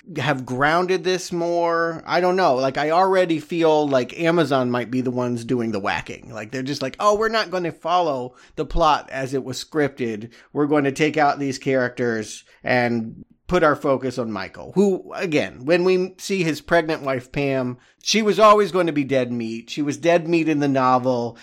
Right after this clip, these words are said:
And here, when, yeah, she's dancing with her husband and talking about how she's due in a month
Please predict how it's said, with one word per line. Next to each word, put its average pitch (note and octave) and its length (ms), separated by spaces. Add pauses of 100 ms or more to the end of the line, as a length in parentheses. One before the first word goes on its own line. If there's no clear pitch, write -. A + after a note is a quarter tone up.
(140)
And C#3 180
here, D3+ 320
when, C#3+ 160
yeah, C3 240
she's B2+ 240
dancing D3+ 460
with C#3 100
her C3+ 140
husband C#3 440
and B2 80
talking C3+ 320
about B2+ 240
how C3 140
she's C3 260
due C#3+ 300
in C3+ 80
a C3 60
month C3 400